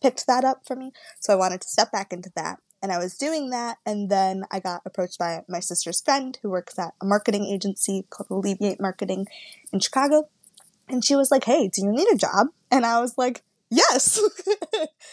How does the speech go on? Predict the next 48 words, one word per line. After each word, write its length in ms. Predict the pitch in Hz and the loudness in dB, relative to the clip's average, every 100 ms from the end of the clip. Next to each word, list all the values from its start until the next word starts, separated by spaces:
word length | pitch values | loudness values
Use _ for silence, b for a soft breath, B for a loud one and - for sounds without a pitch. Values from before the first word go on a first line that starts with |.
| B | B
So 220 | - - 254 | -10 -4 -2
then 300 | 226 233 233 | -2 -6 -8
she 180 | - | -14
kind 200 | 220 202 | -10 -8
of 60 | 202 | -4
went 180 | 202 202 | -4 -4
through 180 | - 208 | -6 -6
the 100 | 196 | -6
official 340 | 190 180 - | -6 -6 -6
process. 400 | 185 180 185 - | -6 -6 -6 -8
I 60 | 190 | -8
sent 240 | 180 165 | -8 -10
her 100 | - | -10
my 80 | 165 | -10
resume 640 | 240 330 285 302 277 254 233 | 2 2 2 -4 -4 -6 -6
and 140 | 202 | -4
examples 500 | 185 185 202 202 196 | -6 0 2 2 0
of 40 | 190 | -2
my 100 | 185 | -6
work, 260 | 185 190 185 | 0 0 0
and 120 | 180 | -10
she 100 | - | -8
talked 240 | 180 180 - | -4 -4 -4
to 80 | |
her 120 | 180 185 | -8 2
boss, 420 | 202 208 202 - | 4 4 2 -2
and 200 | 170 - B B - | -4 -6 B B -6
I 60 | |
had 80 | 254 | -6
an 80 | - | -2
interview, 480 | 233 226 214 220 208 | 2 2 2 2 0
and 120 | 196 | 0
then 120 | 175 | -4
I 140 | 165 | -6
kind 240 | - 170 160 | -6 -10 -10
of, 80 | 165 | 0
they 100 | 185 | 0
hired 340 | 175 165 170 | 2 0 -2
me 80 | 185 | -4
on 240 | 170 165 175 _ - | -8 -8 -12 _ -2
part-time 480 | 208 214 185 170 | 0 0 -2 -6
for 140 | 175 180 | -4 0
right 200 | 170 165 | 0 -2
now. 320 | 180 156 196 208 b b b _ | -8 -8 -8 -10 b b b _
So 160 | - | -8
I'm 100 | 196 190 | -6 -8
working 280 | 180 196 | -8 -10
part-time 540 | 190 170 - 165 170 | -4 -4 -4 -8 -6